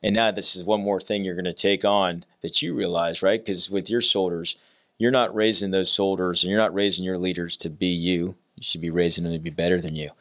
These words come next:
Speaker 1: right?
Speaker 2: sir.
Speaker 1: By giving them opportunities or afforded opportunities that you may not have had. So I'm glad that you had that, that positive experience, 'cause I know when you, wh-, wherever you go, you're gonna do the same thing, just like General Brown has instilled in you from early on.
Speaker 2: Yes, sir.
Speaker 1: Absolutely.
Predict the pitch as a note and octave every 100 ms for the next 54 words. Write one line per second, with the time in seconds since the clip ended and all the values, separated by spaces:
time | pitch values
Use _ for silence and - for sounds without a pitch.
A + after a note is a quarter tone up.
0 | _ _ - F#2+ G#2+ D2 _ G2+ F#2 A2
1 | A#2+ G#2+ G2 F#2+ F#2+ F2+ - F#2 F#2 E2+
2 | E2+ - F#2+ F2+ F2 - E2 - E2+ E2+
3 | E2+ E2+ D#2+ E2+ E2 E2 E2+ D#2+ D#2+ -
4 | _ - - - - E2 D#2+ _ _ G2
5 | G2+ A2+ G#2+ G2+ A2 G2 G#2 F#2 F#2 -
6 | - F#2 - F#2+ F2 F2 E2 - - F#2+
7 | F2 - F2 F#2 G2 F#2+ F2+ F2+ E2+ E2
8 | - - - _ - F#2+ A2+ B2 C3+ G#2
9 | G2 F2 F#2+ F2 F2+ F#2+ F2+ F#2 F2 -
10 | G2 F2+ F#2 E2+ G2 - F2 G2 F2 E2
11 | F#2 F2 E2+ D#2 E2 - F2 E2 E2 E2+
12 | D#2+ - E2+ - - F#2 F3 - D#2+ D#2
13 | _ _ _ _ F2 E2+ - F2 - _
14 | _ - F2+ - F2 E2 D#2